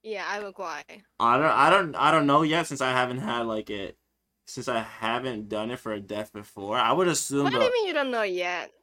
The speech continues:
Speaker 1: You,
Speaker 2: Like,
Speaker 1: you
Speaker 2: I don't,
Speaker 1: know,
Speaker 2: no, I'm
Speaker 1: I
Speaker 2: saying
Speaker 1: know
Speaker 2: I don't,
Speaker 1: you
Speaker 2: I don't know how it would
Speaker 1: lie.
Speaker 2: affect me in the long term,
Speaker 1: Mm.
Speaker 2: but I would say definitely if
Speaker 1: Give me
Speaker 2: it's
Speaker 1: an honest answer, though.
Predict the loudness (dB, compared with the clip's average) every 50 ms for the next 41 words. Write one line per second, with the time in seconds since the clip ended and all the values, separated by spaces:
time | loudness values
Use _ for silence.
0 | _ _ _ _ _ _ -8 -4 -4 -4 -4 -2 0 2 4 6 8 8 8 8
1 | 8 6 6 8 8 8 8 6 6 6 6 8 8 6 6 4 2 4 6 6
2 | 8 8 8 8 10 10 8 8 8 6 4 4 2 2 0 -4 -8 -8 -2 2
3 | 4 4 4 2 -2 -6 -12 -10 -12 -12 -16 _ _ _ _ _ _ _ _ _
4 | _ _ _ _ _ _ _ _ _ _ _ _ _ _ -8 -6 -4 -2 0 0
5 | 0 0 0 -4 -8 -8 -10 -10 -10 -8 -8 -6 -2 0 0 0 0 -2 -4 -6
6 | -4 -2 0 0 0 0 -2 -4 -8 -10 _ _ _ _ _ _ _ _ _ _
7 | _ _ _ _ _ _ _ _ _ _ _ _ _ _ _ _ _ _ _ _
8 | _ _ _ _ -2 0 0 0 0 -2 -2 0 2 4 4 4 4 4 4 4
9 | 2 2 2 2 0 0 -2 -2 -2 -2 -4 -4 -6 -8 -10 -10 -10 -10 -12 -12